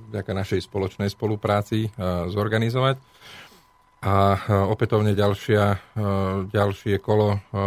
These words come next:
pomoci, čiže, e, prebieha, e, paralelne so zbierkou pokolných bojovníkov a, e,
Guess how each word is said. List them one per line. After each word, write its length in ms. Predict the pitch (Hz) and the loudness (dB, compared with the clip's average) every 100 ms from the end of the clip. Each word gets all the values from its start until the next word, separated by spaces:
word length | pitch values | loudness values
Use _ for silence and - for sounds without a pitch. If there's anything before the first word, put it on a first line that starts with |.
| 95 | -2
pomoci, 640 | 95 101 98 - 104 101 - | -2 -2 -2 -2 -4 -4 -4
čiže, 320 | 101 98 98 | -4 -2 -2
e, 20 | - - - _ _ _ - 95 95 92 92 92 | -6 -20 -20 _ _ _ -6 -2 0 0 -2 -4
prebieha, 720 | - 104 101 110 104 107 107 | 0 2 2 2 4 4 4
e, 180 | 107 107 - 107 95 95 87 - | 4 0 -4 -6 -4 -6 -8 2
paralelne 560 | 101 104 104 104 104 101 | 4 6 4 2 0 0
so 80 | 98 | -2
zbierkou 400 | 98 104 104 101 95 | -4 -2 -2 -2 -4
pokolných 400 | 104 107 104 98 | -2 0 0 0
bojovníkov 800 | 107 104 107 107 - 113 113 117 - _ _ _ _ _ - | 2 2 2 0 2 4 4 2 -6 _ _ _ _ _ -6
a, 400 | 98 95 95 95 | 0 2 4 2
e, 240 | - - | 0 -4